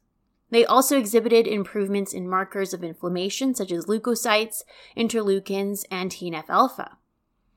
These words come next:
Improvements in systolic blood pressure by five millimeters of mercury were also noted. They also noted an improvement in markers of mitochondrial functioning, which is important because our mitochondria generate energy for us, and they tend to become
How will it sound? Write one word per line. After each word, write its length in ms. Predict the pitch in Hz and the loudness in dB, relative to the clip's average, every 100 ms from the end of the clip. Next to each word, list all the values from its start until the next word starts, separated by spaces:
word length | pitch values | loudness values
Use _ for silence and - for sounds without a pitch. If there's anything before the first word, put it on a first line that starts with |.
| _ - | _ -6
Improvements 680 | 220 - 311 311 294 277 | -4 0 0 2 2 0
in 180 | - 226 | 0 -2
systolic 600 | 208 220 202 214 202 240 | 0 -2 0 2 2 2
blood 200 | 220 185 | 0 -2
pressure 360 | 180 196 - 220 | -2 -6 -6 -4
by 200 | 196 170 | -4 -4
five 360 | - 190 190 190 | -2 0 0 -2
millimeters 580 | 185 180 175 165 165 | -4 -4 -4 -6 -6
of 80 | - | -6
mercury 600 | 190 247 - 175 165 170 _ _ _ - | -4 -4 -6 -8 -6 -8 _ _ _ -6
were 160 | 220 | 2
also 340 | 240 254 - 175 | 2 2 0 -4
noted. 440 | 156 131 - - _ _ _ _ _ _ _ _ - _ | -6 -12 -14 -20 _ _ _ _ _ _ _ _ -20 _
They 100 | 233 | 4
also 300 | 240 277 311 | 8 8 8
noted 340 | 262 254 247 214 | 4 6 4 2
an 180 | 226 214 | -2 0
improvement 640 | 196 - 226 220 220 202 | -2 -2 -2 0 -2 -2
in 140 | 202 | -2
markers 400 | 196 175 190 196 | 0 -2 -2 -2
of 100 | 180 | -2
mitochondrial 720 | 185 170 160 - 180 165 143 | -4 -4 -6 -6 -6 -6 -6
functioning, 600 | - 202 220 262 277 339 - _ _ | -4 -4 -4 -2 -2 -2 -8 _ _
which 140 | 202 | 0
is 120 | 185 196 | 2 -2
important 500 | 196 254 262 269 214 | 0 0 0 -2 -4
because 300 | 202 208 - | -4 -4 -2
our 80 | |
mitochondria 720 | 202 220 226 - 214 202 208 190 | -2 0 -2 -2 -6 -2 -2 -2
generate 400 | 196 190 185 - | -2 -2 -4 -4
energy 380 | 202 233 202 180 | -2 0 0 -6
for 180 | - - | -8 -12
us, 220 | - - | -12 -6
and 100 | 220 | -6
they 60 | 208 | -2
tend 240 | 262 262 | -2 -2
to 60 | 240 | -4
become 480 | 226 - 208 202 | -8 -6 -4 -4